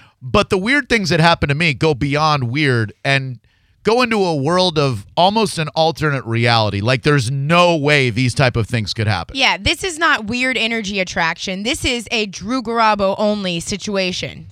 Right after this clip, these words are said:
Speaker 2: Like,
Speaker 1: Yeah.
Speaker 2: there are certain things that would only happen to you. And when you texted me about this last night, I immediately said, "Literally only you."
Speaker 1: So,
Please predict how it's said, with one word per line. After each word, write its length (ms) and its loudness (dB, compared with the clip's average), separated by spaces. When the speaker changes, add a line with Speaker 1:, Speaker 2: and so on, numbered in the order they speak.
Speaker 2:
Like, 180 -4
Speaker 1:
Yeah. 80 4
Speaker 2:
there 320 4
are 60 -4
certain 340 -4
things 340 -4
that 120 -2
would 80 -4
only 260 -4
happen 300 -4
to 120 -8
you. 200 -4
And 100 -4
when 140 -8
you 100 -8
texted 400 -2
me 160 -4
about 280 -2
this 280 -6
last 240 -4
night, 320 0
I 300 0
immediately 480 0
said, 360 0
"Literally 420 0
only 340 -2
you." 160 -14
Speaker 1:
So, 420 2